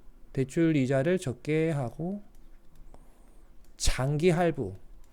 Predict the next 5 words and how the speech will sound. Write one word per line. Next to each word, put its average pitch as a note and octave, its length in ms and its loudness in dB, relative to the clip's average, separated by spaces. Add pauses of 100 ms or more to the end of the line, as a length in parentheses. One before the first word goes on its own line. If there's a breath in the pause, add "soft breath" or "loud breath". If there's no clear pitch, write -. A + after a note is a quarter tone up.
(1600)
이거 F3+ 240 6
백 E3 220 6
프로 D4 240 6
나옵니다. A#2 580 4 (3500)
그리고 A3 600 8